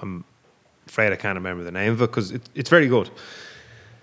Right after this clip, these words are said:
Although I've only listened to the one with the interview with Tony Smith. So anyway, the wide-ranging interview with Smith, having been there Trinity at twenty-one years, and he's asked who's the best player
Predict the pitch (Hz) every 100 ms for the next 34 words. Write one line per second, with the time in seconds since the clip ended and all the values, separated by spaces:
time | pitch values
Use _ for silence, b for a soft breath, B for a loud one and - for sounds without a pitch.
0 | B - 110 104 98 104 104 - 95 95
1 | 90 87 85 80 101 90 85 98 90 92
2 | 90 - 98 90 - 98 - - 113 127
3 | 127 113 101 113 151 156 143 135 107 113
4 | 101 107 104 92 - 104 95 101 95 92
5 | 87 101 95 90 - 107 98 92 - 104
6 | 95 90 - 95 90 92 92 92 90 87
7 | - 98 95 92 87 - 101 90 104 107
8 | 98 - 127 131 117 - 90 - 113 -
9 | - - 104 95 85 -